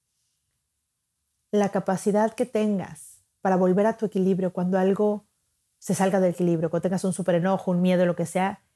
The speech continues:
la capacidad que tengas para regresar rápido al equilibrio, la capacidad que tengas para adaptarte a lo que está sucediendo, la capacidad que tengas para fluir en la vida y la capacidad que tengas para conectarte con Dios, con el universo, con la energía suprema, con el amor incondicional, como lo quieras decir,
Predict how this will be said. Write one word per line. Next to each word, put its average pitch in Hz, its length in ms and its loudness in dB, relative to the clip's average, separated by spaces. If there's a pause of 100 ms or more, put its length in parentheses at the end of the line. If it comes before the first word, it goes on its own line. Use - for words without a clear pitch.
(160)
la 208 220 4
capacidad 208 440 0
que 254 80 -2
tengas 233 300 -4
para 202 140 -2
regresar 190 340 -4
rápido 208 300 -4
al 190 100 0
equilibrio, 170 560 -6
la 190 100 -6
capacidad 202 540 -2
que - 240 -6
tengas 208 320 -6
para 190 160 -6
adaptarte 185 480 -6
a 202 40 -2
lo 190 60 -4
que 180 80 -8
está 175 160 -8
sucediendo, 175 640 -8 (460)
la 214 100 -2
capacidad 240 400 2
que 285 80 -4
tengas 277 320 -4
para 214 240 -6
fluir 214 320 0
en 220 120 0
la 185 100 -4
vida 180 280 -4 (140)
y 247 80 2
la 214 160 2
capacidad 208 640 -2
que - 80 -10
tengas 185 380 -6
para 180 220 -8
conectarte 170 680 -8 (500)
con 175 240 -2
Dios, 202 520 0
con 180 160 -4
el 170 80 -2
universo, 180 560 0
con 180 100 -2
la 175 80 -2
energía 175 240 -6
suprema, 180 580 -4
con 180 160 -4
el 165 120 -2
amor 170 180 -2
incondicional, 170 640 -6
como 165 180 -6
lo 160 120 -6
quieras 165 200 -6
decir, 208 380 -8